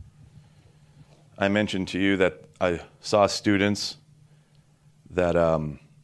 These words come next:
thought they were smarter than the professor, and, um, one student even tried to argue that, um,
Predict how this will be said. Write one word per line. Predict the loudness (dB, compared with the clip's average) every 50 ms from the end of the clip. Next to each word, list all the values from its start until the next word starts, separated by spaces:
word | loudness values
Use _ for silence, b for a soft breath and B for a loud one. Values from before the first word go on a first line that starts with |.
| _ _ _ -20 -20 _ _ _ -8
thought | -6 -4 -2
they | -2 -4
were | -4 -4
smarter | -8 -10 -8 -6 -4 -4 -4 -4 -6
than | -6 -8
the | -8 -10
professor, | -12 -14 -8 -6 -6 -6 -6 -6 -6 -4 -4 -4 -4
and, | -6 -8 -12 -16 b b b b b b b b b b b b _
um, | -8 -6 -6 -6 -6 -8 -12 -14 -18 -20 _ _ _ _ _ _ _ b b b b b b b b b b b b b b _ _ _ _ _ _ _ _ _ -4
one | -2 0 0 0
student | -2 -2 -2 -2 0 0 -2
even | -2 -2 -4 -2
tried | 0 0 2
to | 2 2
argue | 2 2 2 2 0 -2 -2 0 0
that, | 2 2 2 0 -2 -8 -16 -20 _ -20 _ _ _ _ _ _
um, | -14 -14 -12 -14 -14 -16 -18 -20